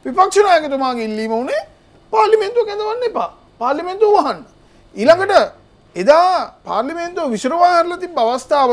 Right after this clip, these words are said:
තුළ මේ පළවෙනි කොවිඩ් රැල්ල ඇති වෙද්දි සර්වපාක්ෂික සමුළුවක් අගමැතිතුමා කැඳෙව්වා. කැඳවලා විරුද්ධ පක්ෂයටත් ආරාධනා කරා ඇවිල්ලා ඔවුන්ගේ අදහසුත් ලබා දීලා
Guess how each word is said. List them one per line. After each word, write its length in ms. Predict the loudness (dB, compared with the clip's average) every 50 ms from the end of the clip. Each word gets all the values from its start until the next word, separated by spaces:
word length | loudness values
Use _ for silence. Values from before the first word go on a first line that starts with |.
| 0
තුළ 200 | -2 -2 -2 -2 -2 -2 -4 -6 -12 -20 _ _ _ _ _ _ _ -8
මේ 160 | -2 0 0
පළවෙනි 540 | -2 0 2 4 4 6 6 4 2 -2 -4 0
කොවිඩ් 340 | 2 2 2 0 -4 -2
රැල්ල 220 | -2 -2 0 0 -2
ඇති 220 | -4 -4 -6 -6
වෙද්දි 340 | -8 -8 -8 -4 -2 0 0 0 -2 -6 _ _ _ _ _ _ _ -10
සර්වපාක්ෂික 720 | -2 -2 2 4 4 4 6 6 4 4 2 -4 -10 -10 -8
සමුළුවක් 460 | -6 -6 -6 -6 0 0 0 0 0
අගමැතිතුමා 500 | -4 -4 -4 -6 -8 -8 -4 -4 -4 -2
කැඳෙව්වා. 400 | -2 -4 -2 0 0 0 -2 -6 -16 _ _ _ _ _ _ _ _ _ _ _ _ _ _ _ -8
කැඳවලා 520 | 0 2 4 4 4 4 2 2 0 0
විරුද්ධ 320 | -2 -2 -4 -4 -4 -4 0
පක්ෂයටත් 500 | 0 0 0 2 2 2 2 2 0 -2
ආරාධනා 540 | -2 -2 0 0 -2 -2 -4 -6 -6 -6 -6
කරා 300 | -6 -4 -2 -2 -2 -4 -8 -10 _ _ _ _ _ _ _ -4
ඇවිල්ලා 380 | -2 0 0 2 4 6 6 6
ඔවුන්ගේ 300 | 6 2 0 -2 -2 0
අදහසුත් 400 | 2 2 2 2 0 -4 -6 -4
ලබා 300 | -4 -4 -2 -2 -4 -4
දීලා 340 | -6 -8 -8 -8 -6 -6 -8